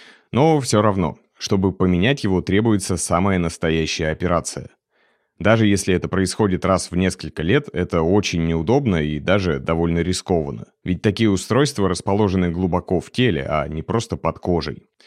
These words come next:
И, казалось бы, что тут сложного? Делают же сейчас беспроводные зарядки для телефонов, наушников и вообще чего угодно. Надо просто прикрутить эту технологию к кардиостимулятору и все. Но не все так просто.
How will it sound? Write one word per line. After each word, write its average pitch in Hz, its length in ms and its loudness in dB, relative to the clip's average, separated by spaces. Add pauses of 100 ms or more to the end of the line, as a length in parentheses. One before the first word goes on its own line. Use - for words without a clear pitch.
(460)
И, 156 200 2
казалось 104 520 2
бы, 76 200 -8
что - 260 0
тут 139 180 -2
сложного? 82 540 -2 (320)
Делают 131 440 4
же 98 120 2
сейчас 110 400 0
беспроводные 92 720 2
зарядки 92 460 0
для 78 260 0
телефонов, 92 680 0
наушников 87 760 0
и 95 220 0
вообще 85 440 0
чего 82 340 0
угодно. 76 460 -2 (140)
Надо 127 200 2
просто 123 400 2
прикрутить 101 560 0
эту 78 180 -8
технологию 92 680 0
к - 60 -16
кардиостимулятору 85 1080 0
и 127 180 -2
все. 71 380 -4 (760)
Но 135 220 2
не 104 160 4
все 101 220 2
так 95 180 -2
просто. - 420 -4